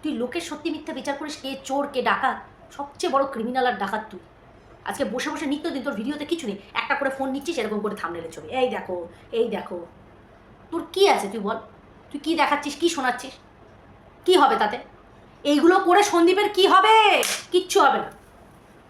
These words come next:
But মেয়েটাকে সোশ্যাল মিডিয়াতে এনে সবার সামনে সেই, উম, আহ, বুকে শেরকে সামনে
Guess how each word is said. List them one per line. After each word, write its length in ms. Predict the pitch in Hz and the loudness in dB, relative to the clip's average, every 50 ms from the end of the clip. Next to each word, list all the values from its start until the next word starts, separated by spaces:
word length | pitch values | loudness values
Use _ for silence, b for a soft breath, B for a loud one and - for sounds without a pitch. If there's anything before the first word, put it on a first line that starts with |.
| - - - - | -20 -20 -6 0
But 180 | 247 247 - 208 | 0 0 0 2
মেয়েটাকে 420 | 240 269 320 359 392 392 381 453 480 640 - - - - | 2 4 4 4 4 4 4 4 4 2 0 -4 -10 -8
সোশ্যাল 320 | - - 247 240 262 262 247 | 0 0 0 4 4 2 2
মিডিয়াতে 360 | 240 240 240 247 247 247 240 | 2 2 4 4 4 4 2
এনে 360 | 220 214 220 254 349 - 415 - - | 0 2 0 0 0 0 -2 -8 -8
সবার 340 | - - 349 415 523 494 - | 0 4 6 8 8 8 8
সামনে 460 | - - 294 294 294 302 392 622 - - - - - | 6 4 4 4 4 4 4 2 2 -2 -10 -12 -4
সেই, 280 | - 302 285 277 233 | 2 2 2 2 2
উম, 120 | 233 233 233 | 0 0 0
আহ, 560 | 233 226 226 - - - 226 233 233 226 226 | 0 -2 -4 -10 -8 -4 -2 0 0 0 0
বুকে 400 | 214 208 202 233 349 349 427 403 | -2 -2 4 4 4 4 4 2
শেরকে 300 | - 339 359 349 349 392 | 4 4 2 2 2 2
সামনে 320 | - 339 320 349 466 587 | 2 4 4 4 2 2